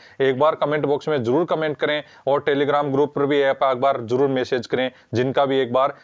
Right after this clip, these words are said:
सिलेक्शन हुआ है। वो ये लिस्ट आपको Telegram ग्रुप पर जल्दी आपको मिल जाएगी या आपको वे टू जॉब सर्च डॉट कॉम पर भी आपको अपलोड कर दी जाएगी, वहाँ से भी आप जाके चेक कर सकते हैं।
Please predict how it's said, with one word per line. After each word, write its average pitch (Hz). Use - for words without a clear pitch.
सिलेक्शन 135
हुआ 123
है। 110
वो 120
ये 147
लिस्ट 143
आपको 139
Telegram 139
ग्रुप 139
पर 147
जल्दी 131
आपको 135
मिल 113
जाएगी 135
या 127
आपको 139
वे 123
टू 156
जॉब 143
सर्च 147
डॉट 120
कॉम 139
पर 143
भी 143
आपको 120
अपलोड 131
कर 135
दी 127
जाएगी, 127
वहाँ 107
से -
भी 135
आप 123
जाके 117
चेक 117
कर 123
सकते 120
हैं। 135